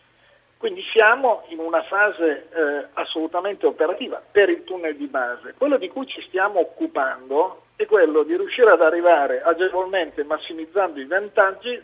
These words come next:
per quanto riguarda il tema del collegamento al tunnel di base. L'operazione per quanto riguarda il tunnel di base non è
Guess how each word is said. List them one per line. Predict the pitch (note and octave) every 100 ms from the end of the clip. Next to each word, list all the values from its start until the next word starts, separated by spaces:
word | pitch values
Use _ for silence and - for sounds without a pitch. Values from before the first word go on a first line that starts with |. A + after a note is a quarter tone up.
| _
per | - G3+
quanto | F3 C#3+ G3
riguarda | A#3 F3 C#3+ D#3 F3+ - -
il | - D#3+
tema | - D3 E3+ E3 -
del | C#3+ D3+ D#3+ D#3+ - -
collegamento | F#3 E3 F#3 E3 E3+ G3+ G3+ -
al | B2
tunnel | - C3+ C3
di | B2+ B2
base. | G#2+ G#2 - B2 _ _ _ _ _ _ _
L'operazione | G#3 G3+ A#3 A3+ - C#4 C#4+ C4 A3+
per | E3 D#3+
quanto | F#3+ A3 G#3+
riguarda | D#3+ D#3 F#3 G3+ G3 E3+ D#3 - _ _ _ _
il | D#3 F#3 -
tunnel | A#3+ G#3 F3
di | E3+
base | E3 D3 D3+ C#3+
non | D#3+ G3+ G#3+
è | A3+